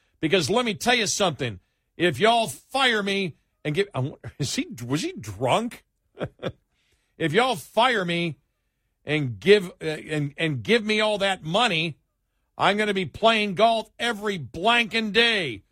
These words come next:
I said last night, if you're gay, God bless you. If you're trans, God bless you. If you have a problem with them,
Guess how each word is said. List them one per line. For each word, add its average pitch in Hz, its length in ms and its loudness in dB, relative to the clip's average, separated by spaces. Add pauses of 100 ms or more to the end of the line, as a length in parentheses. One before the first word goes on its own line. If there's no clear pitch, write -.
(280)
I 180 140 2
said 220 280 -2
last 202 440 0
night, 220 400 0 (1500)
if 147 160 0
you're 165 140 2
gay, 220 380 2
God 202 320 -2
bless 214 340 -2
you. 160 140 -4
If 131 120 -6
you're 160 120 -4
trans, 233 420 0
God 220 260 2
bless 214 320 -4
you. 147 200 -8 (260)
If 185 220 4
you 226 100 2
have 214 140 0
a 196 60 -2
problem 254 400 0
with 233 140 -4
them, 240 300 0